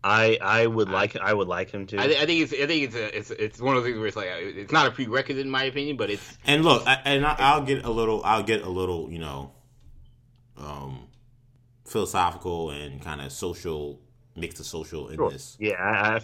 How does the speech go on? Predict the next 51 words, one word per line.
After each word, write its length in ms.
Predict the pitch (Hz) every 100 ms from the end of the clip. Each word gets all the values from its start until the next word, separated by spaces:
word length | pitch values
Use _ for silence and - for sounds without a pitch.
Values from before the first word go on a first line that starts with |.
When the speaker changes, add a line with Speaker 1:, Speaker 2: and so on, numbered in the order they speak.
| -
Speaker 1:
I 100 | 104
think 140 | 113
I 20 |
know 100 | 95
where 80 | 87
you're 100 | 78
going, 240 | 73 71 -
but 100 | -
yeah. 120 | 78 - - _ _ -
Speaker 3:
We, 280 | 117 147 131
we've 240 | 135 165
seen, 680 | - 147 143 135 123 107 -
you 60 | 110
know, 220 | 98 92
the 180 | 87 87 139
issues 480 | 151 143 139 131
with 420 | 98 98 87 82 - - - -
natural 480 | 92 98 101 98 87
black 320 | 87 85 76
hair. 500 | 78 78 73 69 69 - _ _
Speaker 1:
Yep. 200 | 95 -
Speaker 3:
I 80 | -
think 220 | 80 101
Speaker 1:
Yep. 100 | 104
Speaker 3:
that 120 | 87 -
there's 140 | 95
been 120 | 95
a 60 | 85
great 300 | 85 95 -
awareness 680 | 85 82 90 82 80 78 -
that's 200 | 80 76
been 200 | 80 78
raised 320 | 80 85 80
about 260 | 73 69 69
it 100 | 65
for 100 | 78
over 300 | 67 73 80
the 60 |
last, 380 | 76 67 67 -
honestly, 320 | - 82 80 71
last 300 | 69 76 -
four 240 | 85 71
years 180 | 76 76
for 100 | -
sure. 340 | - 76 65 - - _ _ _ _ _
Um, 360 | - 76 73 71
Speaker 1:
Mm-hmm. 200 | 92 101 - _
Speaker 3:
I 40 |
mean, 280 | 82 82 78
we've 180 | 92 107
seen 560 | - 101 95 90 85